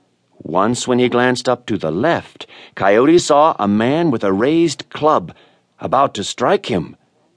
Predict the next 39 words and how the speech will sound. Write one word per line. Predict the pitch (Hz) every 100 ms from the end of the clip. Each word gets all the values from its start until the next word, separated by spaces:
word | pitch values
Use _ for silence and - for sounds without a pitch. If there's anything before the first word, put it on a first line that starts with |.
| _ _ - _
Coyote | 113 120 139 127
bolted | 92 131 147 156 185 -
and | 110 107
ran | 95 135 139
off | 147 160
as | 98 -
fast | 139 165 156
as | 139
he | 151
could. | 151 - 110 76 - _ _ _ _ _ _ _ _ _ _ -
After | 113 117 107
he | 110
had | 101 107
run | 120 104
quite | 113 117 95
a | 80
distance, | 175 - 101 117 - _ _
he | 101
looked | 110 123 123
to | 104
the | 98
left | 110 113 -
again, | 135 180 202 110 - _ _ _ _ _ _ _
and | 85 87 85
there | 78 92 95 107 117
was | 117 117 120 117
the | 127
man, | 135 160 151 139 131 _ _ _ _ -
still | - - 117 123 120
right | 120 120 123
beside | 123 127 120 127
him | 131
with | 131
his | 139 127
club, | 160 151 101
ready | 95 110 123
to | 95
strike | - 147 185 - -
Coyote. | 113 95 87 80 71